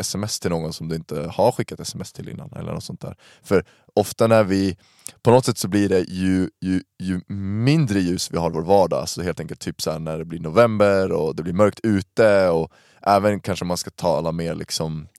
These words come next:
eh, emotionellt, att så här, ja, men man kanske blir lite låg och man kanske inte liksom, jag menar, men ser världen med samma entusiasm som man har gjort innan liksom. Så tror jag verkligen att ju, ju,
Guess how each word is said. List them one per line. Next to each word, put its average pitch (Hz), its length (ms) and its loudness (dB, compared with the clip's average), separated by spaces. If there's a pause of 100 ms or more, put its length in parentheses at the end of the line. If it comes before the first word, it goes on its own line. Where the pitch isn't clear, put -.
(240)
eh, 80 280 -8
emotionellt, 92 1000 -4
att - 160 -8
så - 100 -4
här, 73 80 -2
ja, 71 200 -4
men 82 140 -6
man 85 120 -6
kanske 87 240 -8
blir 87 260 -8
lite - 180 -10
låg 85 580 -2
och 80 60 -6
man 82 140 -8
kanske 82 300 -8 (360)
inte - 340 -8
liksom, - 500 -8 (400)
jag 85 240 -2
menar, 76 200 -8
men 76 180 -10 (140)
ser 98 420 0
världen 90 540 2
med 82 120 -6
samma 87 260 -2
entusiasm 95 760 -2
som 82 140 -8
man 85 100 -6
har 90 80 -6
gjort - 160 -12
innan 87 240 -10
liksom. - 300 -14 (540)
Så 107 160 -2
tror 107 220 4
jag 98 80 6
verkligen 92 300 0
att - 300 -8 (120)
ju, 82 480 -2
ju, 85 280 -4